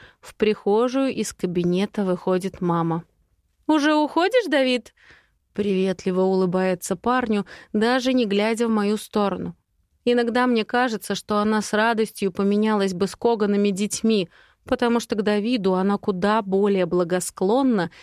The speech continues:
чем ко мне. А может быть, видит в нем сына, о котором всегда мечтала. «Да, Лариса Сергеевна,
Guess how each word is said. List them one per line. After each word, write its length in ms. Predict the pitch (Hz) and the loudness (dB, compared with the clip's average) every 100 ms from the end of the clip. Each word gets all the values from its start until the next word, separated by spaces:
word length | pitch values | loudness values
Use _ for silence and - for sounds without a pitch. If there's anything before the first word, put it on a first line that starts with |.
| - | -18
чем 260 | - 214 208 | -4 -2 0
ко 160 | 208 208 | 0 2
мне. 340 | 202 190 170 _ _ _ _ - | 2 0 -2 _ _ _ _ -2
А 140 | 233 | 0
может 380 | 226 226 214 202 | 2 0 0 -2
быть, 340 | 202 220 - - - _ | 0 0 -4 -16 -20 _
видит 320 | 202 214 202 - | -2 0 -2 0
в 40 | |
нем 240 | 214 202 196 | 0 2 0
сына, 480 | - 269 269 185 165 _ _ | -2 0 2 0 -4 _ _
о 120 | - 202 | -6 -4
котором 480 | 202 - 208 190 | -4 0 0 0
всегда 400 | 185 196 180 185 | -2 -4 -2 0
мечтала. 640 | 180 175 - 190 190 175 170 _ _ _ _ _ _ _ _ _ _ | 0 -2 -4 -2 0 -2 -4 _ _ _ _ _ _ _ _ _ _
«Да, 260 | 208 285 330 | 0 2 4
Лариса 340 | 269 214 - | 2 0 -4
Сергеевна, 600 | 202 226 196 196 190 185 | -4 -2 0 2 2 -2